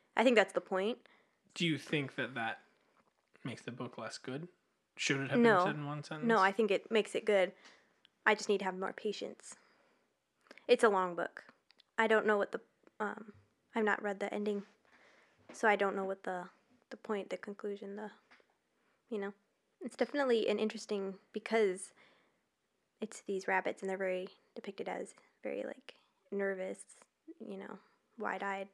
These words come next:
Speaker 1: type of
Speaker 2: Mm-hmm.
Speaker 1: creatures. And it's, and they have to go on this journey that's literally against their nature, which is kinda cool because in some sense, as humans in this world,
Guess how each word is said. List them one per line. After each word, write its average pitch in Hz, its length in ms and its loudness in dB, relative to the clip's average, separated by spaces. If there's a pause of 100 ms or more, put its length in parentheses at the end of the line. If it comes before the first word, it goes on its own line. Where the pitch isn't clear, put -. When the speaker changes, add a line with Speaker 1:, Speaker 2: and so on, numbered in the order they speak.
Speaker 1:
type - 180 -10
of 208 100 -10 (840)
Speaker 2:
Mm-hmm. 147 300 -10
Speaker 1:
creatures. 208 480 -6 (600)
And 214 120 -2
it's, - 240 -8 (100)
and 208 160 0
they 196 40 0
have 190 140 0
to 196 60 -10
go 190 100 0
on 185 100 0
this 180 160 -10
journey 190 480 -6 (360)
that's 190 240 -2 (280)
literally 196 400 6
against 190 400 -4
their 185 140 -2
nature, 185 440 -4 (720)
which - 140 -12
is - 80 -18
kinda 294 400 2
cool 208 400 4
because 202 320 0
in 190 100 -2
some 233 280 0
sense, 202 580 -2 (1300)
as 202 200 2
humans 202 480 2
in 202 120 -2
this 190 160 -4
world, 202 500 4